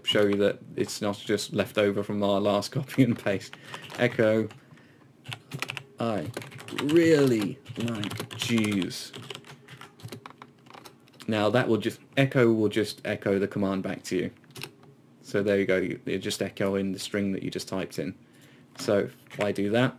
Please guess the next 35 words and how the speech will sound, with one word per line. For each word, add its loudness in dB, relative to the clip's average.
and 0
then 4
we'll 4
pipe 0
this 2
into -2
Xclip, -2
so -4
Xclip 0
dash -4
S -4
E 0
L, 4
and 0
then 0
clip 2
to -20
tell -2
it -2
to -16
put -4
it -2
in -4
the -12
clipboard, 4
enter, 0
and -4
then 0
we 2
go 4
over 2
here 4
again, 4
and -4
paste, 2